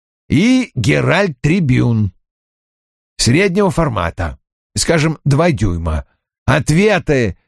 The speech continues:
на наш почтовый ящик, если возможно. Пусть разместят объявление на видном месте.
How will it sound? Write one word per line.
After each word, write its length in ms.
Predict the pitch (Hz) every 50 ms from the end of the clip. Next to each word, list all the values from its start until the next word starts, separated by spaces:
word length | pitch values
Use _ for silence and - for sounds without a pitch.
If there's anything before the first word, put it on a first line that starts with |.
| _ _ -
на 180 | 110 131 135
наш 320 | 127 131 143 180 202 - -
почтовый 540 | 175 160 131 - - 151 165 185 185 185
ящик, 560 | 160 104 113 107 101 92 - - 107 110 85 - - - -
если 340 | - 120 185 180 - 139 156
возможно. 920 | 147 139 135 113 95 127 165 208 240 240 226 175 123 107 104 92 78 69 _ _ _ _ _ _ _ _ _ -
Пусть 280 | 113 160 202 185 -
разместят 720 | 175 190 175 131 156 180 180 147 - - - 185 180 - 170
объявление 720 | 156 135 139 143 143 143 143 165 202 226 220 202 190 170
на 160 | 151 147 143 139
видном 540 | 110 143 196 214 151 147 196 214 208 190
месте. 640 | 156 143 135 123 107 - - - - 107 95 90 101